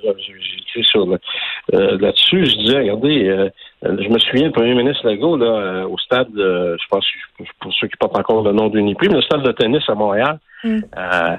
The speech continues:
Speaker 1: il pleuvait l'été passé, puis on a dit, « Bon, là, on va faire ajouter un toit là-dessus, là, ça va devenir plus économiquement rentable, ça va coûter soixante-dix millions. » Puis le premier ministre est d'accord avec ça, lui,
Speaker 2: Un
Speaker 1: là.
Speaker 2: investissement
Speaker 1: Moi, je
Speaker 2: qui rapporte.
Speaker 1: Ben, regardez, il y a des gens qui vont être privés d'un médicament,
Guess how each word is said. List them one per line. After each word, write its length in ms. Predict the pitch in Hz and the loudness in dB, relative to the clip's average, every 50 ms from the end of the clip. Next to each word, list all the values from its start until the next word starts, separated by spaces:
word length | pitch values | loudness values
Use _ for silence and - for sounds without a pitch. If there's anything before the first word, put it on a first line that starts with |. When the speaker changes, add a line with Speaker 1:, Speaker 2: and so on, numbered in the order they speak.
| - - - - - - - | -8 -12 -20 -20 -12 -4 0
Speaker 1:
il 120 | - 107 | 0 0
pleuvait 300 | - 123 123 113 123 151 | 2 2 2 4 4 2
l'été 200 | 147 131 - 135 123 | 2 2 0 -2 0
passé, 340 | - 120 107 104 - - | 0 0 0 0 -2 -4
puis 80 | - - | -2 0
on 160 | 123 107 107 | 0 0 2
a 100 | 107 101 | 0 -2
dit, « 160 | 95 95 107 120 | -2 -4 -6 -2
Bon, 140 | 110 107 104 | 0 0 2
là, 140 | 120 147 | 2 2
on 260 | 151 127 107 98 101 95 | 2 2 0 0 -2 0
va 20 | - | 0
faire 200 | 139 135 123 110 | 0 0 0 -2
ajouter 260 | 95 - - - 123 | -4 -4 -2 -2 0
un 80 | 110 101 | 0 0
toit 180 | - - 120 117 | 0 0 0 2
là-dessus, 400 | 107 92 - - - - 147 123 | 0 0 0 -2 0 0 0 0
là, 100 | 113 104 - | 0 0 0
ça 60 | 101 | 2
va 120 | 95 98 | 2 2
devenir 360 | 95 98 98 92 101 117 117 - | 2 0 0 0 0 0 0 -2
plus 220 | - 120 117 117 113 | -2 -2 0 2 2
économiquement 720 | 104 - 104 104 104 104 101 98 - - 117 123 123 110 | 2 2 2 4 4 2 2 0 2 2 2 2 2 2
rentable, 400 | 101 92 - - - - 147 - - - - - - | 0 0 0 0 0 0 0 -4 -6 -12 -12 -6 -4
ça 60 | 95 | -2
va 80 | 98 98 | -2 -2
coûter 180 | - - - | -2 -2 -2
soixante-dix 460 | - - 110 98 - 113 107 95 98 98 | 0 0 0 0 2 0 0 0 0 0
millions. » 280 | 98 98 113 139 151 | 2 2 2 2 2
Puis 200 | 135 110 101 92 - - - - | 0 -2 -2 -2 -6 -12 -18 -16
le 80 | - - - | -16 -12 -4
premier 220 | - 110 113 123 131 | 0 2 2 4 4
ministre 300 | 127 127 147 151 - 127 | 2 2 0 0 0 -2
est 20 | |
d'accord 300 | 113 110 - 127 117 113 | -2 0 0 0 0 0
avec 120 | 107 98 - - | -2 -4 -4 -4
ça, 80 | 107 | -4
lui, 140 | 92 87 82 82 | -4 -6 -6 -2
Speaker 2:
Un 100 | - 220 | 0 2
Speaker 1:
là. 80 | 220 220 | 4 4
Speaker 2:
investissement 500 | 220 202 226 - - - - - - 240 | 4 4 2 0 0 -2 -2 0 2 2
Speaker 1:
Moi, 100 | 240 254 | 2 2
je 40 | 247 | 2
Speaker 2:
qui 100 | - 240 | 0 0
rapporte. 640 | 208 214 208 - - 247 247 - - - - - - - - _ _ _ _ _ _ _ _ - - | 0 0 -2 0 0 0 0 0 -4 -8 -8 -10 -12 -14 -20 _ _ _ _ _ _ _ _ -18 -14
Speaker 1:
Ben, 260 | 90 - 90 113 131 - - - - - - _ - | -10 -6 -2 -2 0 -2 -2 -6 -12 -20 -14 _ -2
regardez, 340 | 110 110 107 110 123 117 113 - - - - - | 0 0 2 2 0 -2 -2 -6 -10 -14 -8 -6
il 60 | 107 | -4
y 120 | - - 85 | -2 -2 -2
a 80 | 85 - | -2 0
des 240 | - 127 127 123 120 | 2 2 2 4 4
gens 180 | 143 147 165 160 - - - - - - - - - | 2 2 2 0 -4 -8 -14 -14 -16 -16 -14 -8 -4
qui 80 | 123 | 0
vont 140 | 110 127 123 | 0 2 2
être 140 | 127 127 - | 2 -2 -4
privés 300 | - - 127 127 131 151 | -6 -2 -2 0 2 2
d'un 180 | 156 147 131 123 | 2 2 0 0
médicament, 640 | 120 120 117 113 - - - 123 110 110 127 143 165 | 0 -2 -4 -4 -6 -2 -2 0 0 2 0 0 0